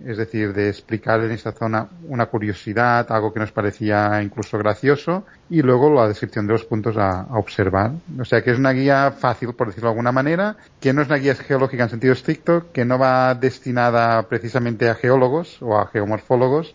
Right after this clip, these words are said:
sino que va destinada a, a cualquiera que tenga ganas de, de ver el paisaje con otros ojos.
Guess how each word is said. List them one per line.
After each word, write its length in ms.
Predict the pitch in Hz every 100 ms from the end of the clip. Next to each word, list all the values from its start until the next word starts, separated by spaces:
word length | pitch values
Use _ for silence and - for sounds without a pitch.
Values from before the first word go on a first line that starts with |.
| _ -
sino 500 | - - 123 123 120
que 120 | 131
va 120 | 107
destinada 520 | 110 - 113 110 110
a, 720 | 123 113 101 95 95 95 98
a 40 | 117
cualquiera 460 | 113 107 113 104
que 220 | 107 113 104
tenga 300 | 110 104 101
ganas 300 | 101 107 101
de, 340 | 107 98 95
de 120 | 101
ver 140 | 107 113
el 140 | 120
paisaje 420 | 120 110 113 131
con 160 | 123 110
otros 240 | 107 98
ojos. 480 | 95 - 120 -